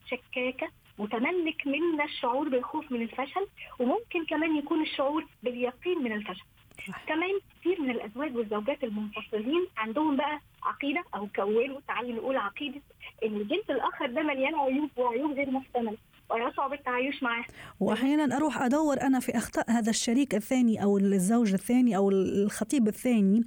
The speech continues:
Speaker 2: أدور على أخطاء حتى لا شعوريًا أيضًا أوصل لنتيجة أنه الزواج هذا تجربة فاشلة، سواء ك-، ك-، كسيدة أحكي كزوجة أو زوج.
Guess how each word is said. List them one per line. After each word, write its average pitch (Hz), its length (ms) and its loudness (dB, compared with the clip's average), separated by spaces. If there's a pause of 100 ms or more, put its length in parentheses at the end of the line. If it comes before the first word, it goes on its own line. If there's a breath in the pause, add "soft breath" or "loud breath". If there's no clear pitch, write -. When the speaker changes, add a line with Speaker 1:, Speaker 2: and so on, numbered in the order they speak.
(100)
Speaker 2:
أدور 214 320 4
على 202 180 2
أخطاء 180 480 0 (640 loud breath)
حتى - 400 0
لا 269 200 4
شعوريًا 294 640 2
أيضًا 240 400 4 (100)
أوصل 247 280 2
لنتيجة 214 520 2
أنه 214 340 4
الزواج 175 580 4
هذا 175 260 0
تجربة 180 480 2 (220)
فاشلة، 165 420 0
سواء 185 460 2 (140)
ك-، 202 180 -4
ك-، 185 280 0
كسيدة 190 520 0
أحكي - 220 -2
كزوجة 220 520 2
أو 196 80 2
زوج. - 420 -6